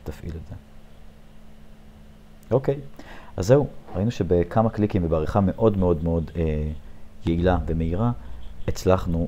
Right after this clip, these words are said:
לשפר ולעבוד על קובץ הראש שלנו, ולהגיע ממצב של תמונה כזו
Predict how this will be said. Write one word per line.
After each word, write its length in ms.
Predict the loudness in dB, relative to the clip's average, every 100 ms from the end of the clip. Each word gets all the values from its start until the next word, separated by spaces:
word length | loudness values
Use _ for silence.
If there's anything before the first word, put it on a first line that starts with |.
| -2
לשפר 560 | -4 -2 -2 2 2 2
ולעבוד 400 | 0 0 -2 -2
על 60 |
קובץ 320 | -2 -2 0 0
הראש 240 | 0 0
שלנו, 360 | 0 0 -2 -6 -10 -18 -8 -2
ולהגיע 300 | 0 2 2
ממצב 360 | 0 -2 -4
של 180 | -4 -6
תמונה 260 | -6 -6 -4
כזו 340 | -4 -2